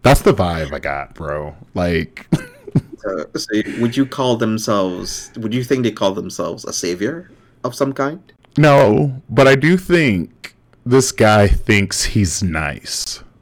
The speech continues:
Speaker 2: Ah, okay. So you think
Speaker 1: Yeah.
Speaker 2: he's, so you think he's a nice guy? He's
Speaker 1: So,
Speaker 2: probably trying.
Speaker 1: I, I see it like this. Let's
Speaker 2: Mm.
Speaker 1: say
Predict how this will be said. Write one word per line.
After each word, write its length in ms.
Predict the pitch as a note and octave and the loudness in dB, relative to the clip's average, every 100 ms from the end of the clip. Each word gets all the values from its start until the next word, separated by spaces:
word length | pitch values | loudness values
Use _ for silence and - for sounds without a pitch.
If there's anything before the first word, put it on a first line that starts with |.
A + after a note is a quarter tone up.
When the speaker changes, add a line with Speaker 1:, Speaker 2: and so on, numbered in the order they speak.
| _ _ _ _ _ _ _ _ _ _ _ - - | _ _ _ _ _ _ _ _ _ _ _ -18 -16
Speaker 2:
Ah, 420 | - - - - - | -16 -16 -18 -20 -20
okay. 340 | - - - B2 | -20 -20 -20 -18
So 140 | - G2+ | -12 -6
you 60 | |
think 140 | G2 G#2 | 0 2
Speaker 1:
Yeah. 160 | G2 | 2
Speaker 2:
he's, 360 | F#2 F#2 F2 - _ _ _ _ _ _ _ | -2 -8 -12 -16 _ _ _ _ _ _ _
so 160 | - G#2+ | -10 -8
you 120 | G2+ | -4
think 200 | C3 B2+ | -4 -4
he's 260 | - A#2 G2+ | -6 -8 -6
a 60 | |
nice 280 | F2+ D#2+ - | -6 -8 -10
guy? 300 | - - - _ | -12 -12 -14 _
He's 160 | - - | -10 0
Speaker 1:
So, 200 | A#3+ G#3+ | 2 2
Speaker 2:
probably 200 | - - | 0 -6
trying. 240 | - - - - - - | -8 -8 -12 -18 -8 -2
Speaker 1:
I, 160 | F3+ - - - - - - _ _ _ - - - | -2 -2 -12 -16 -18 -18 -20 _ _ _ -20 -20 -2
I 60 | D3 | 0
see 240 | - G3+ F#3+ | 2 2 4
it 100 | G2 | 4
like 320 | F#2+ D#2+ - | 2 0 -6
this. 480 | D2 - - - - _ _ _ - | -8 -8 -10 -10 -14 _ _ _ -4
Let's 380 | G#2+ C3+ F3 D#2+ | 2 2 2 -2
Speaker 2:
Mm. 120 | - | -2
Speaker 1:
say 480 | G2+ E2 D2 D2 | -2 -2 -4 -8